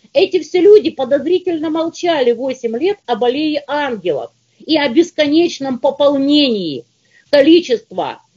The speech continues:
имён на этой аллее ангелов. Вот они подозрительно об этом молчали, а теперь вдруг они все ударились в миротворчество. Чего бы это? Как же так? Или на Донбассе другие дети, или их менее жалко.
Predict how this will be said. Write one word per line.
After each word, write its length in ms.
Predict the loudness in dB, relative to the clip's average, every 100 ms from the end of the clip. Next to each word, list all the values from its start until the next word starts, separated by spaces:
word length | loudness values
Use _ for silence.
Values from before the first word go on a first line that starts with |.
| -4
имён 460 | 0 2 2 2 -2 -6
на 180 | 0
этой 400 | 4 4 2 -4 -4
аллее 440 | -4 -2 0 -2 -6
ангелов. 560 | -10 -10 -12 -14 -14 -4
Вот 180 | -4 -2
они 220 | 0 0
подозрительно 920 | 0 -2 -2 -2 0 2 4 2 2 -4 -4
об 160 | 0
этом 260 | 0 0 -4
молчали, 560 | -4 -4 -4 -4 -4 -8 _
а 100 | -4
теперь 560 | -4 -8 2 4 6 4
вдруг 260 | -2 -2
они 260 | -4 -4 -10
все 260 | -6 -6 -6
ударились 640 | -4 -2 0 0 0 -2 -2
в 60 |
миротворчество. 960 | -6 -6 -4 0 0 -2 -8 -20 -20 -20 _ _ _ _ _ _
Чего 420 | 2 2 4 2
бы 100 | 0
это? 320 | -4 -4 -10
Как 220 | -10 -8 -6
же 100 | -6
так? 380 | -6 -8 -10 -16 _ _ _
Или 320 | 0 6 6 4
на 80 | -2
Донбассе 520 | -4 -4 -6 -6 -8
другие 460 | -4 -2 0 0 -2
дети, 500 | -6 -6 -6 -6 -10
или 340 | -4 2 4
их 120 | 2
менее 440 | -2 -2 -2 -4 -2
жалко. 600 | -4 -2 -4 -6 -14